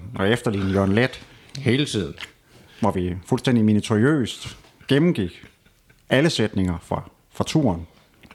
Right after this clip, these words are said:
Speaker 1: Vi husker blandt andet Col de Bisque, hvor alle de store var der. Verein, Indurain.
Speaker 2: Jeg husker selv, min store,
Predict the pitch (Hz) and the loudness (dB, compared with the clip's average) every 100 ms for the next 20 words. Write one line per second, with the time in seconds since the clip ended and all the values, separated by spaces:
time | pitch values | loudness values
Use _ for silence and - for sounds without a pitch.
0 | _ - - - - - 113 117 127 110 | _ -6 -6 -10 -10 -6 2 2 2 0
1 | 95 101 117 113 92 - - - - 107 | 2 2 2 0 -2 -12 -20 -2 0 0
2 | 104 131 - - - - - - - - | 2 0 0 -8 -16 -20 -20 -20 -20 -20
3 | - - _ - - - - 110 95 87 | -20 -20 _ -20 -20 -20 -2 0 0 -2
4 | - _ - - _ _ - - 147 151 | -8 _ -20 -20 _ _ -8 0 0 0
5 | - 101 95 87 87 87 95 107 117 120 | 0 0 0 -2 -4 -4 0 2 2 0
6 | 117 - - 101 104 113 113 117 110 92 | -6 -12 -4 -2 2 2 2 2 -2 -6
7 | _ _ - _ - - - 104 104 101 | _ _ -20 _ -20 -20 -6 -2 -2 -2
8 | 95 123 123 98 - 123 139 127 | -2 -2 0 -4 -2 -2 -2 -2